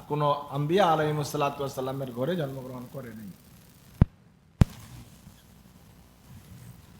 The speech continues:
এজন্য পিতামাতার সন্তানের প্রতি প্রথম, দ্বিতীয় কাজ হবে, প্রথম কাজ হলো একটা উত্তম মাপ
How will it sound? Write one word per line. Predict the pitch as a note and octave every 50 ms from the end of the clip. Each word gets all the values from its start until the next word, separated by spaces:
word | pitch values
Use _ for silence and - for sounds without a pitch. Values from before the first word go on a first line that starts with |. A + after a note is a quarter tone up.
| - -
এজন্য | C#3+ D3+ F3 A3+ A#3 A#3+ A#3+ B3
পিতামাতার | - - - G3+ A3+ G#3 F#3+ F#3+ F#3 F#3+ F3+ F3 E3 E3 - - - - - - - - - - - - - - - - - -
সন্তানের | - - D#3 D#3+ E3+ D#3 - G3 G3+ A3 A3+ G#3
প্রতি | - - G3+ - G3+ G3 F#3+
প্রথম, | E3+ - E3+ D#3+ - F3+ G3+ A#3 B3+ A#3+ A3 G#3 F3+ - - C#3+
দ্বিতীয় | C3 D#3+ F#3 - G#3 A3 G#3+ G#3+
কাজ | G#3+ - F#3 - C#3+ D3
হবে, | D3+ C#3 E3+ G3+ A#3
প্রথম | A#3 - F3 - F#3+ F#3+ F#3
কাজ | - F#3+ F3+ E3 E3+
হলো | E3+ E3 E3
একটা | E3 E3+ D#3+ D3 C#3+ - - - - - D#3 C#3+ - D3+ - -
উত্তম | C#3+ B2+ - - D#3 C#3 C3+ C#3
মাপ | D3 D#3 F3+ F#3+